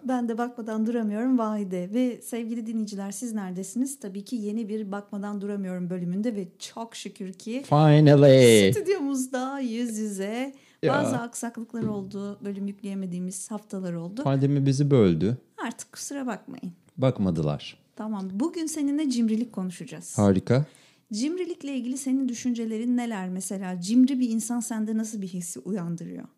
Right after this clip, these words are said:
Speaker 2: Tahammülümü çok zorlayan kişiler. Ben cimri sevmem.
Speaker 1: Hı hı.
Speaker 2: Ee, başıma geldi bir dönem. Çok yakın arkadaş olduğum birinin,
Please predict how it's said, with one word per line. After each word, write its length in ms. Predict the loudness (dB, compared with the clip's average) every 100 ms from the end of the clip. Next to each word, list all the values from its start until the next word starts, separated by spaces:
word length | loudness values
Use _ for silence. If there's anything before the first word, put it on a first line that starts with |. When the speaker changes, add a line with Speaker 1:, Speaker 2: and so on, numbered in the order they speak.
| _ _
Speaker 2:
Tahammülümü 640 | 2 4 6 8 8 6 6
çok 180 | 4
zorlayan 580 | 8 8 8 8 6 4
kişiler. 680 | -2 -6 -2 0 0 -2 -12 -4
Ben 220 | 0 2
cimri 240 | 2 0
sevmem. 500 | 0 0 2 0 -2 -4 -2
Speaker 1:
Hı 60 |
hı. 280 | -2 -2 -6 -8 _ 0
Speaker 2:
Ee, 1000 | 2 4 2 0 -2 -2 -2 -2 -4 -4
başıma 420 | -2 -2 0 0
geldi 420 | 2 2 2 2 2
bir 120 | 6
dönem. 380 | 6 6 2 -2 _ _
Çok 200 | 2 2
yakın 200 | 2 2
arkadaş 440 | 2 2 -2 2
olduğum 500 | 2 4 2 2 0 2
birinin, 580 | 2 4 6 6 4